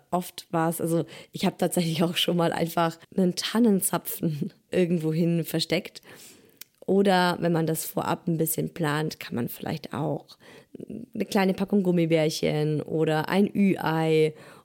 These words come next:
oder ein Schokobon oder so irgendwo verstecken und die Kinder dürfen das dann suchen als großes Finale.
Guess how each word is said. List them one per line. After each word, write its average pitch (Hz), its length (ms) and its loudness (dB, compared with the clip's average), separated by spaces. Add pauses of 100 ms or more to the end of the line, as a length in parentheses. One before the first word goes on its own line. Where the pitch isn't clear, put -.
oder 165 300 2
ein 196 120 2
Schokobon 165 640 2
oder 151 180 2
so 170 260 0
irgendwo 170 460 0
verstecken 175 560 -2
und 160 140 -2
die 147 40 -8
Kinder 160 260 -4
dürfen - 280 -6
das 151 100 -8
dann 156 180 -4
suchen 151 460 -4 (400)
als 156 260 -2
großes 160 460 -6
Finale. 156 720 -6